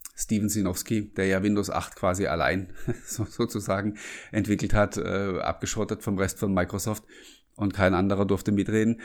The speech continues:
Und momentan haben wir wieder so eine ganz ähnliche Situation in der,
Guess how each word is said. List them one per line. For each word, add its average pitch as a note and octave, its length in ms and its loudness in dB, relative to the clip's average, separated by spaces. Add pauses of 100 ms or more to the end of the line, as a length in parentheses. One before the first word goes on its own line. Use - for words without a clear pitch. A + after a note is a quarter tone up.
(240)
Und G#2+ 280 4
momentan G2 480 2
haben A#2 140 4
wir G#2 100 2
wieder G2+ 180 4
so G2 80 -2
eine G2 140 2
ganz F2+ 180 0
ähnliche F2 340 -2
Situation F#2 680 -2
in F2 160 -4
der, E2+ 340 -4